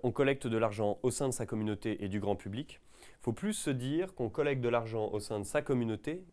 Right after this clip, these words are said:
et puis potentiellement du grand public. C'est-à-dire qu'en fait, il y a eu une fausse idée au démarrage, pour, dans la tête des gens,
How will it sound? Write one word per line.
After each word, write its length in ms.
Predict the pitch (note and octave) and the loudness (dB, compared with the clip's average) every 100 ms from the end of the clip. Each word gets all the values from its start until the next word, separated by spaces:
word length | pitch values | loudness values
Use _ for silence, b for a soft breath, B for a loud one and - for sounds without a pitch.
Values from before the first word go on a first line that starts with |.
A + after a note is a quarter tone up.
| - | -2
et 100 | C#3+ | 0
puis 340 | C3 - D3+ A3 - - | 0 -4 -8 -10 -16 2
potentiellement 680 | F#3 F#3+ F3 D3+ C3+ C3+ D#3+ - - - - | 4 4 2 0 0 -2 -6 -16 -20 -20 -6
du 100 | A2 | 2
grand 140 | A2 | 2
public. 440 | G#2 F#2+ E2 - - B B B B | 2 -4 -8 -14 -20 B B B B
C'est-à-dire 180 | - D3 | 2 4
qu'en 80 | D3 | 4
fait, 200 | G3 - | 2 4
il 40 | |
y 20 | |
a 40 | B2+ | 4
eu 40 | |
une 140 | B2+ B2+ | 4 2
fausse 260 | E3+ C#3+ | 0 0
idée 340 | C#3 C3 C3+ C3 - - | 0 0 0 -4 -12 -6
au 80 | G2 | -2
démarrage, 560 | G2 G2 B2 F#3+ D3 - B B B B - | 2 2 4 2 0 -6 B B B B -8
pour, 160 | C3 A#2+ | -4 0
dans 120 | G#2 | 2
la 100 | G#2 | 4
tête 220 | D3 C3 | 4 6
des 140 | A#2+ | 6
gens, 340 | A#2 C#3+ G3 | 6 6 4